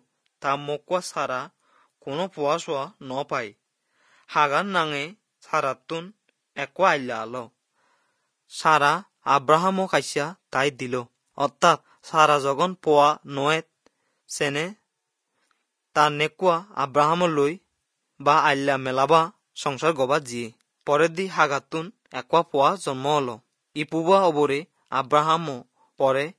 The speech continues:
বিয়াক বই জগৎ ও মালিক। ইদুগই আব্রাহামলৈ যখন পোয়া ফুরাইয়ে তখন সারাতুন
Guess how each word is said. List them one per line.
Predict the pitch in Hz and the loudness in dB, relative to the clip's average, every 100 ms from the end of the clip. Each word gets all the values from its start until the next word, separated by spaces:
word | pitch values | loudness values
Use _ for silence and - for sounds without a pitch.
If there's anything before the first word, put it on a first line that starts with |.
| _ | _
বিয়াক | 135 123 170 185 _ _ _ _ _ _ _ _ _ - | -12 0 2 2 _ _ _ _ _ _ _ _ _ -2
বই | 147 190 | 0 2
জগৎ | 165 156 160 202 - | 2 2 2 -2 -2
ও | 151 175 | -2 -2
মালিক। | 156 127 107 104 _ _ _ _ _ _ _ | -2 -4 -6 -14 _ _ _ _ _ _ _
ইদুগই | 156 139 147 175 165 185 _ - | -8 -4 -2 0 -2 -6 _ -6
আব্রাহামলৈ | 139 135 151 190 196 151 143 - _ | -2 0 0 0 0 -2 -4 -10 _
যখন | 127 139 165 180 - _ | -2 0 0 -2 -8 _
পোয়া | 143 139 156 | 0 2 2
ফুরাইয়ে | 175 143 123 139 127 _ _ _ _ | 0 -4 -4 -8 -10 _ _ _ _
তখন | 139 135 160 | -6 -4 -6
সারাতুন | - 165 139 127 - 165 160 | -4 -2 -2 -4 -6 -8 -8